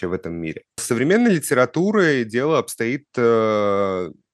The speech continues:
плачевно, но не так плачевно, как обстояло до, наверное, две тысячи семнадцатого года, да, то есть, э, можно сказать, что современная русскоязычная литература,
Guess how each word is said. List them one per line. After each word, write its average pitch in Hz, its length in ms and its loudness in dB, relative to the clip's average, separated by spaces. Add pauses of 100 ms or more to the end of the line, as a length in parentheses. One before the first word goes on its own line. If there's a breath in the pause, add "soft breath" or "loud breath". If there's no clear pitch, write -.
(460)
плачевно, 135 840 2
но 117 300 -4
не 123 140 -2
так 117 340 -4
плачевно, 120 640 -2
как 95 220 -8
обстояло 98 1080 0
до, 101 600 0
наверное, 95 400 -6
две 87 160 -6
тысячи - 340 -8
семнадцатого 90 640 -8
года, 92 460 -2 (440 loud breath)
да, 90 240 2
то 92 160 -4
есть, - 320 -4
э, 87 420 0 (340 loud breath)
можно 110 480 2
сказать, 113 420 2
что 101 1400 2
современная 104 1040 0
русскоязычная 104 680 -4
литература, 113 840 0